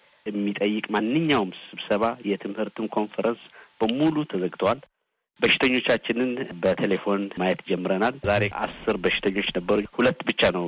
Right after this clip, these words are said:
በአይን ያየሁት፣ ምክንያት በጣም አስፈላጊ ስለነበረ። የቀሩትን በቴሌፎን ነው ያደረግነው። እሱ በፍጹም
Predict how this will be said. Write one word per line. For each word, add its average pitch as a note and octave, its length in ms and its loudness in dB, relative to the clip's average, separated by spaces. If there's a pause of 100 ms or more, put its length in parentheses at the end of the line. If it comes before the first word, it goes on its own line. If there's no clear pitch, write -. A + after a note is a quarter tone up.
(140)
በአይን F2 520 0
ያየሁት፣ F2 480 -2
ምክንያት F#2 340 -2
በጣም F2 320 -2
አስፈላጊ F2 480 -4
ስለነበረ። F#2 500 -4 (260)
የቀሩትን G2+ 520 0 (100)
በቴሌፎን F2 560 -4
ነው D#2+ 220 -2
ያደረግነው። E2+ 500 0
እሱ - 140 0
በፍጹም E3 420 -4